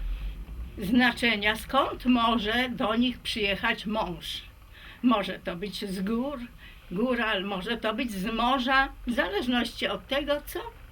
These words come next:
ulało się w tej wodzie. I teraz za chwilę pokażę, jak to wyglądało, a jeszcze wcześniej powiem, że dziewczęta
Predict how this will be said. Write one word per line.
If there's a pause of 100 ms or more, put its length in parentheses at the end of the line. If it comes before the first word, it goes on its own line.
ulało
się
w
tej
wodzie. (1700)
I (160)
teraz (260)
za
chwilę
pokażę,
jak
to
wyglądało, (500)
a
jeszcze
wcześniej
powiem,
że
dziewczęta